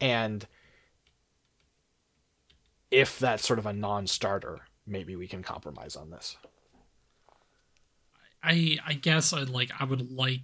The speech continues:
Speaker 2: to have it, like, I would like to have it represented, but I don't know if I have, I don't know. I, I've made the argument that I guess I can,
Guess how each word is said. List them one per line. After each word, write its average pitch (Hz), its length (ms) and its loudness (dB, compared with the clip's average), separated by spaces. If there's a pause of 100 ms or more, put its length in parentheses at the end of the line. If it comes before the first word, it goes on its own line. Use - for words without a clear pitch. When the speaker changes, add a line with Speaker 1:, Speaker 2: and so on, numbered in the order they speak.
(120)
Speaker 2:
to 120 340 -6 (220)
have 127 380 4
it, 123 220 -4 (300)
like, 110 240 -12 (2000)
I 147 60 -2
would 143 140 2
like 139 400 2
to 143 100 -6
have 135 240 2
it 127 180 -2
represented, 123 880 -2 (100)
but 113 240 -4 (280)
I 117 360 -6 (540)
don't 131 340 -4
know 123 280 0
if 120 240 -6
I 113 180 4
have, 113 260 -2 (2000)
I 110 80 2
don't 107 80 -2
know. 107 60 -10
I, 127 320 2 (100)
I've 131 180 0
made 139 260 2
the 139 100 -2
argument 117 480 -6
that 113 120 -6
I 120 80 -14
guess - 300 -10
I 123 60 -12
can, 123 520 -4